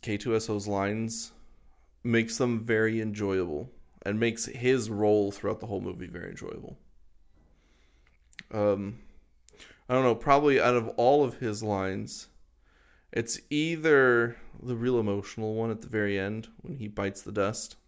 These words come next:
uh, or it's the one where he, he's quoting, I can't remember if he's quoting, uh, Cassian or Jin, but then he, like, looks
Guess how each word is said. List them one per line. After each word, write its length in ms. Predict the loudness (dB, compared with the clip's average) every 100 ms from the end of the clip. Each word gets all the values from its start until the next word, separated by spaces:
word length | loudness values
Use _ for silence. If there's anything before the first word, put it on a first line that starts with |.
| _ _ _ _ _ _ _ _ -10
uh, 380 | -2 0 -2 -4 -12 2
or 480 | 6 6 6 4 2
it's 200 | -4 -4
the 120 | -6
one 440 | 0 2 2 0 0
where 300 | 2 2 0
he, 680 | -4 -8 -4 -4 -4 -6 -8 -14 -20 -20 _ -20 -20 _ _ _ _ _ _ _ _ _ _ _ _
he's 260 | -6 -4 -4
quoting, 720 | -6 2 4 6 4 2 -4
I 200 | -10 -16
can't 180 | -8 -4
remember 220 | -2 -2 -4
if 40 |
he's 120 | -6
quoting, 680 | -4 -2 0 -2 -4 -6 -12 _ _ -4
uh, 260 | -2 -2 -4
Cassian 720 | 0 0 0 -4 -2 -4 -8 _ _ 0
or 600 | 4 6 6 4 2 -4 -10
Jin, 540 | -4 0 0 -4 -8 -16 _ _ _ _ _ _ _ _ _ -12
but 140 | -6 -2
then 120 | 0
he, 120 | 2
like, 240 | 2 2 -2 -8
looks 800 | -4 2 0 0 -8 -8 -8